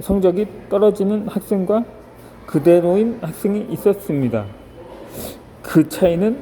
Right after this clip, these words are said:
마인드셋에서 나왔습니다. <clears throat> 성장 마인드셋을 가진 학생은 성적의 변화가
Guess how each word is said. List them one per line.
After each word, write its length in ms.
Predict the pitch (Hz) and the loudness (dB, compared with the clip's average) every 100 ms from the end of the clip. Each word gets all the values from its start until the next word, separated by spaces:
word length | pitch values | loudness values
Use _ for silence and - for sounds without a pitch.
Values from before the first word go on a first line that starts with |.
| - - - - - | -12 -20 -20 -20 -10
마인드셋에서 1200 | 127 123 131 147 180 175 202 190 190 - 160 226 - - - - | -2 2 4 4 2 2 0 2 0 0 -2 -4 -6 -18 -20 -4
나왔습니다. 720 | 131 135 185 - 117 107 98 95 - - - - - - - | 2 2 2 -2 -4 -4 -10 -12 -20 -20 -20 -20 -20 -8 0
<clears throat> 3000 | - - - - - - - - - - - - - - - - - - - 117 110 - - 123 - - - - - | 0 0 -4 -16 -20 -20 -20 -20 -20 -20 -20 -20 -20 -20 -20 -20 -20 -20 -18 -18 -18 -18 -12 -10 -8 -10 -14 -16 -12
성장 520 | - - 202 202 196 - | -6 -2 2 2 0 -2
마인드셋을 1040 | 143 135 147 147 160 170 165 160 196 208 - | 0 2 2 0 -2 0 0 0 -4 -6 -8
가진 400 | - 127 - 196 | -6 -4 -4 -6
학생은 800 | - 156 - 180 170 214 247 - - - - - - - - - | -6 -8 -4 -2 0 0 -2 -6 -18 -20 -20 -20 -20 -20 -16 -12
성적의 500 | - 196 190 185 185 | 0 2 2 2 2
변화가 460 | 180 147 156 180 | 0 0 0 -2